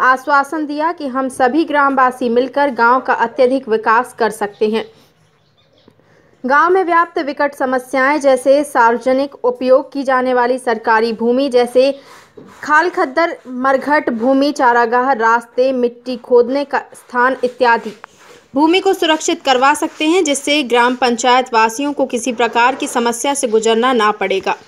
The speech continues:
तथा ग्राम पंचायत को नशा मुक्त करने के संबंध में चर्चा की गई। नशे के कारण हमारी युवा पीढ़ी अपना और अपने परिवार का भविष्य अंधकार की ओर ले जा रही है, जिससे छोटे-छोटे बच्चों का भविष्य खराब हो रहा है।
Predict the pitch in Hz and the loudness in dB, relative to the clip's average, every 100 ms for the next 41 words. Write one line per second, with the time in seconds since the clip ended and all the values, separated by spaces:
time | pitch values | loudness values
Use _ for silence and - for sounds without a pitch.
0 | - - - _ 277 320 320 294 302 302 | -20 -20 -20 _ -4 0 0 2 0 0
1 | 302 294 311 339 339 311 285 285 285 302 | -2 0 0 0 -2 -2 0 0 0 -4
2 | 311 302 285 294 277 269 247 254 277 285 | -4 -4 -2 -4 -4 -2 0 0 -2 -2
3 | 262 247 240 277 269 269 269 311 - - | 0 0 0 -2 -2 -4 -4 -4 -10 -20
4 | - - 277 277 370 359 339 302 320 330 | -18 -2 0 2 0 0 0 0 2 0
5 | 285 285 262 262 269 294 285 269 294 254 | 0 0 0 0 0 0 0 0 0 0
6 | - 254 262 269 - _ _ - 262 254 | -2 0 0 -2 -8 _ _ -2 0 0
7 | 269 269 277 277 254 254 277 311 262 247 | -2 -4 -6 -2 -2 0 0 0 -2 -2
8 | 254 277 - 220 - - - 262 269 214 | 0 -2 0 -2 -4 -16 -4 0 0 0
9 | 285 320 359 330 302 262 254 262 277 269 | 2 0 0 -2 -2 0 0 0 -2 -2
10 | 285 269 330 269 262 262 269 277 302 330 | -4 -4 -2 -2 -2 2 0 0 -2 -2
11 | 330 320 302 240 240 294 285 240 240 233 | -2 -2 -2 -2 -4 -4 -2 -2 0 -2
12 | 247 254 226 226 233 247 269 254 262 254 | 0 -2 -2 0 0 2 0 0 0 -2
13 | 277 | -2